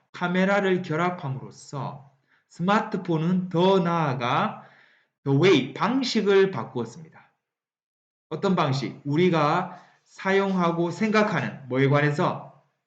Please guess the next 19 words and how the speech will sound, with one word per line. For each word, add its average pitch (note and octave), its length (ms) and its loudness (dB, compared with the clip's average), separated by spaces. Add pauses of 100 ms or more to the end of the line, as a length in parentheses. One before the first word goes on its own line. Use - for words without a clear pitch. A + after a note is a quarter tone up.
(140)
촬영에 D3 400 -4
대해서. F2 320 -12 (400)
사진 G3+ 380 0
촬영에 G#3+ 520 2
대해서 C3 380 2
우리가 D3 640 0
사용하고 D#3+ 840 -2
생각하는 F#3 960 -2
방식을 F#3 600 0
바꾼 A2 380 -10
거예요. E2 160 -20 (1120)
The D#3 220 0
way, A3 480 6 (140)
how G#3+ 240 6
같이 F3+ 300 -2
쓸 G3+ 160 -2
수 G#3+ 120 -4
있다, G3+ 160 -2
없다? C3 480 -6